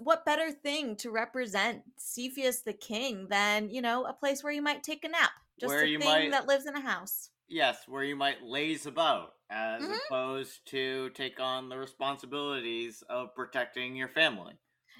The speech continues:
Speaker 1: And of course, it only comes in neutral colors, right? It's, like, gray, white, black. That's it. You can't get in any fun colors. There's, it's a very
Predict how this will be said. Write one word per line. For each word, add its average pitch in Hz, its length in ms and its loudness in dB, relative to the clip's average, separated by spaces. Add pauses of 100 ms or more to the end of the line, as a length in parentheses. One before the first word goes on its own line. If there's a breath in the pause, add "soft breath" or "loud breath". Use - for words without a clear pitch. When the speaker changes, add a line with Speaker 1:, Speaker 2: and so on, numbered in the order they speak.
(100)
Speaker 1:
And 311 100 4
of 359 100 0
course, 370 240 2
it 294 140 2
only 320 240 2
comes 330 380 -2
in 302 200 -2
neutral 277 380 -2
colors, 226 540 0
right? 220 180 2
It's, 226 160 -6
like, 220 340 -4
gray, 220 720 6 (100)
white, 214 440 6 (120)
black. 214 600 4
That's 214 240 0
it. 208 300 2
You - 100 -20
can't 247 260 -4
get 262 140 0
in 262 120 -2
any 262 220 -4
fun 277 280 -4
colors. 214 520 2 (340 loud breath)
There's, 302 300 2 (180 loud breath)
it's 330 160 2
a 339 60 0
very 330 240 2